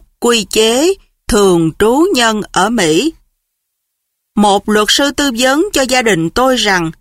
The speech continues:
những thách thức về sức khỏe của tôi có thể khiến cho việc xin cấp thị thực thường trú vĩnh viễn trở nên khó khăn hơn, bởi rất có thể sẽ nảy sinh những nghi ngờ về khả năng thanh toán chi phí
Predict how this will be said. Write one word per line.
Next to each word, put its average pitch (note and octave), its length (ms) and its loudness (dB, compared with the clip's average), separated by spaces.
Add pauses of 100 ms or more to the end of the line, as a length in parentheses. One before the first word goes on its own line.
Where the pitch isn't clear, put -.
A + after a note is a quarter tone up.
(500)
những G#3 200 0
thách F#4+ 200 0
thức F#4+ 220 0
về G3 200 0
sức D#4 220 -2
khỏe F#3+ 240 0
của A3+ 180 -2
tôi B3+ 380 0 (420)
có - 100 0
thể G#3+ 140 0
khiến D4+ 320 0
cho B3+ 180 0
việc F3+ 360 0
xin B3 300 0
cấp D#4+ 240 -4
thị F3 180 0
thực F3+ 220 -4
thường E3+ 240 0
trú B3 240 2
vĩnh F#3+ 260 0
viễn F3+ 420 0 (460)
trở G3 120 0
nên B3+ 200 0
khó C4+ 260 -2
khăn A#3+ 260 -2
hơn, A#3 340 0 (580)
bởi F#3+ 260 2
rất E4 240 0
có E4 120 0
thể G#3 380 0 (300)
sẽ G#3 200 0
nảy A#3 220 0
sinh C4+ 240 0
những G#3 180 -2
nghi C#4+ 180 0
ngờ F3+ 400 0 (360)
về F#3+ 360 0
khả G#3 140 -2
năng B3+ 220 -2
thanh A3+ 240 -4
toán A#3 340 -2 (100)
chi A3 200 -2
phí B3+ 480 0